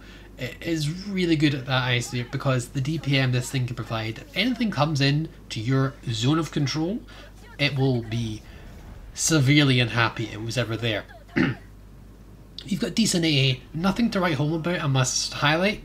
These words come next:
You know, playing the boat quite extensively, it's not amazing in terms of A A. It will get the job done, give it time, but you need to give it time. So carriers can absolutely still kill you, and, uh, they're pretty much the biggest threat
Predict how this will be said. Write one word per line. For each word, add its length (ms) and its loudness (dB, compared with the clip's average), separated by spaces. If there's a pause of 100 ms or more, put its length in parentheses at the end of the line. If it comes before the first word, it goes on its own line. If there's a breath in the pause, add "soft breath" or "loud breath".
(360)
You 80 2
know, 180 0 (180)
playing 380 4
the 80 -2
boat 300 -2 (100)
quite 160 -2
extensively, 680 -4 (440 loud breath)
it's 200 -6
not 300 2 (120)
amazing 520 0
in 120 0
terms 260 -2
of 80 -8
A 40 0
A. 260 -2
It 40 2
will 100 0
get 160 -2
the 60 -4
job 260 0
done, 240 4
give 200 -2
it 140 -12
time, 440 2
but 320 -8
you 60 -8
need 140 -8
to 80 -8
give 100 -6
it 80 -16
time. 300 4 (340 loud breath)
So 400 -2
carriers 380 4
can 160 -4
absolutely 420 -2
still 240 -4
kill 220 0
you, 220 -2 (420 loud breath)
and, 440 -2
uh, 240 -2
they're 120 -2
pretty 200 -2
much 140 -2
the 60 -6
biggest 360 0
threat 300 -2